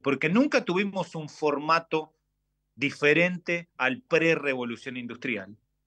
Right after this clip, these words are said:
Por lo tanto, nunca tuvimos el problema de la contaminación, pero sí todos compramos a empresas que sí tuvieron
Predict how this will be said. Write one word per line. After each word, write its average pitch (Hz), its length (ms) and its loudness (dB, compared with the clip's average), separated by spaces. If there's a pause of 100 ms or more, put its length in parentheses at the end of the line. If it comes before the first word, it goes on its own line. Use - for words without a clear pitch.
(220)
Por 113 120 -4
lo 117 100 0
tanto, 151 260 2
nunca 156 380 0
tuvimos 117 380 -6
el 104 80 -10
problema 110 480 -2
de 104 60 -2
la 101 120 -6
contaminación, 110 760 -8 (360)
pero 131 200 4
sí 170 240 -2
todos 226 360 4
compramos 175 640 0
a 170 60 -6
empresas 165 440 -10
que 107 120 -10
sí 202 240 -2
tuvieron 107 720 -10